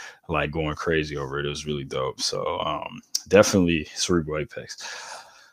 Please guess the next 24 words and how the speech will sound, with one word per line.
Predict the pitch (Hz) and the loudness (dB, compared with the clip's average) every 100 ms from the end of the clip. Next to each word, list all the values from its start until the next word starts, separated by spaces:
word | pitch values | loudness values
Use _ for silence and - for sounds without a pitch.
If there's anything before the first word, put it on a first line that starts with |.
| _ _ - | _ _ 4
Uh, | 113 110 98 - - - 95 | 8 8 8 4 2 2 4
and, | 82 110 | 10 12
uh, | 117 110 104 - - | 12 12 12 8 6
I'm | 135 | 8
kinda | 170 175 139 | 10 10 10
the | |
same | 110 113 117 110 | 6 8 10 10
way. | 113 117 | 10 10
I, | 95 95 95 | 8 6 4
I, | |
sometimes | - 117 123 113 | 4 6 6 6
I | 101 | 6
like | 101 98 | 4 4
to | 90 | 2
work | 90 95 98 | 4 4 4
with | 92 | -2
just | 90 92 | -2 0
one | 95 98 | 4 2
producer | - 87 92 90 98 92 | 2 0 2 2 4 4
and, | 87 80 62 | 2 0 -2
and, | 82 78 73 - | -2 -2 -6 -4
and, | 82 78 | -2 0
like, | 76 73 - _ _ - | 0 -2 -6 _ _ -6
kinda | - 87 85 78 | 2 4 4 0